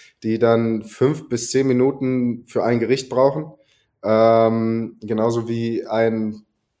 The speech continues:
Pasta-Automat, ähm, den ich mal gesehen hatte, das auch ein Prototyp ist. Ähm, das ist der Unterschied. Wir, wir können schon, ähm,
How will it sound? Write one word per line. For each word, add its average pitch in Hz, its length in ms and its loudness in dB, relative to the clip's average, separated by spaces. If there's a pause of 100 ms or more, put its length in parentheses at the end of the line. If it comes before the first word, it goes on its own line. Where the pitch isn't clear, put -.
(100)
Pasta-Automat, 135 1300 -4
ähm, 117 640 -2
den 117 160 -6
ich 117 140 -8
mal 117 100 -4
gesehen 117 320 -4
hatte, 120 280 -6 (540)
das - 320 -4
auch 127 220 2
ein 139 80 -6
Prototyp 107 540 -6
ist. - 280 -12
Ähm, 110 500 0 (1080)
das 175 160 4
ist 180 80 -4
der 190 100 8
Unterschied. 214 540 0 (160)
Wir, 156 560 4 (760)
wir 156 220 2
können 190 240 4
schon, 190 560 4
ähm, 170 760 2